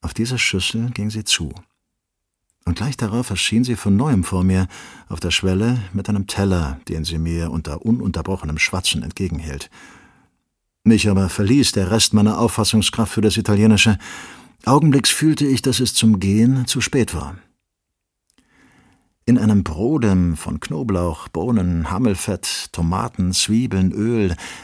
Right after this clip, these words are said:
erschien mir die gebieterische Hand, aus der ich den zinnernen Löffel entgegennahm. Nun meint er wohl, dies schluckend müsse mich der Ekel gewirkt haben.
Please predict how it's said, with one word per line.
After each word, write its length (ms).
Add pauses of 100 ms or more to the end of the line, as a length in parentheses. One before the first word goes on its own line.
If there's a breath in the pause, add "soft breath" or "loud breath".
erschien 420
mir 140
die 120
gebieterische 640
Hand, 540
aus 220
der 180
ich 120
den 160
zinnernen 420
Löffel 260
entgegennahm. 640 (840 soft breath)
Nun 160
meint 200
er 120
wohl, 300 (300 loud breath)
dies 220
schluckend 720
müsse 340
mich 160
der 200
Ekel 320
gewirkt 440
haben. 300